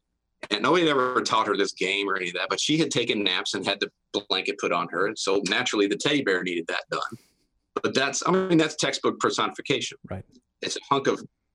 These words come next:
Speaker 1: material. It's not a person, but we naturally do that.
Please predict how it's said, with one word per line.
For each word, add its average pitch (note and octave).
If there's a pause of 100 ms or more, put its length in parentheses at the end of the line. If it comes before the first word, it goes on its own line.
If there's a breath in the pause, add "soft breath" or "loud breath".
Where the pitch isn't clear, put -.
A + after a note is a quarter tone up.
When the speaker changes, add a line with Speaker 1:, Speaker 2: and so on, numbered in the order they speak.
Speaker 1:
material. G#2+
It's -
not G#2+ (680)
a -
person, G#2+ (960 soft breath)
but G2+
we G#2
naturally G#2
do G2
that. D2+